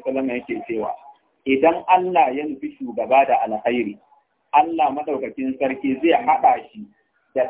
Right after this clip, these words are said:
cabinet makusanta na kwarai. In Allah bai nufe shi da alkhairi ba,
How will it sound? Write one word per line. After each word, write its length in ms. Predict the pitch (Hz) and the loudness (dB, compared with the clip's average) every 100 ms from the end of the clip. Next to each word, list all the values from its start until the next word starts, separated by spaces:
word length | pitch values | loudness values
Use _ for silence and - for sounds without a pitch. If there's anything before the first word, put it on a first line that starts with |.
| - | 4
cabinet 540 | 170 175 143 127 - | 4 2 -2 -6 -4
makusanta 680 | 143 - 170 131 117 120 127 | -2 -2 -4 -6 -6 2 2
na 80 | 123 | 2
kwarai. 360 | 123 127 123 110 - - - _ _ _ | 2 2 2 -4 -14 -20 -20 _ _ _
In 220 | 208 208 - | 4 4 4
Allah 380 | 226 226 220 190 | 0 4 4 4
bai 160 | 151 | 4
nufe 360 | 151 135 165 175 | 2 0 -2 -4
shi 60 | - | 2
da 140 | 120 | 2
alkhairi 320 | - - 143 | 2 0 -2
ba, 100 | 131 | 0